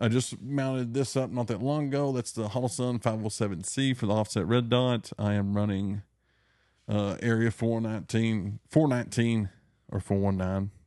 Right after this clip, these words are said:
So I'm sure somebody will correct me on this. I have a short Arca rail section on the forearm to where I, when I do wanna run it on tripod. Little foregrip, and then I have Picatinny rail when I wanna throw a bipod on and shoot this thing out the range, like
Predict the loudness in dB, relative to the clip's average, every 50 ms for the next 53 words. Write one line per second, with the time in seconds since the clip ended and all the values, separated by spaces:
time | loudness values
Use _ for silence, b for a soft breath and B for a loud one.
0 | _ _ _ _ _ -10 -4 -2 -2 -2 -2 -4 -4 -4 -4 -2 -2 -2 -2 -2
1 | -2 -2 -4 -4 -2 0 0 0 0 0 -4 -2 -2 -4 -4 -6 -10 b b b
2 | b b b b b b b b 4 6 6 4 2 2 4 4 6 6 4 2
3 | 2 2 2 4 6 6 4 6 6 4 4 4 2 2 2 0 0 0 0 0
4 | 0 0 0 -2 -6 _ -2 0 2 2 2 0 0 0 2 2 0 0 -2 -2
5 | -4 -2 0 0 0 0 -2 -4 -6 -8 _ _ _ _ 0 2 2 2 2 4
6 | 4 6 6 6 4 2 0 -2 -2 -2 -2 -4 -4 -2 0 0 0 0 0 0
7 | 0 0 0 0 -2 _ B B B B B B B B B B B B 6 8
8 | 8 6 6 6 6 6 6 4 4 2 2 2 2 2 2 2 4 2 2 2
9 | 4 2 2 2 0 0 0 2 2 2 2 2 2 0 0 0 0 0 0 -2
10 | -4 -2 0 2 2 4 4 4 4 4 6 6 6 6 6 4 2 0 -2 0
11 | 0 0 0 0 2 2 0 2 2 0 -2 -2 0 0 0 0 -2 -4 -6 -8
12 | -8 -6 -6 -6 -6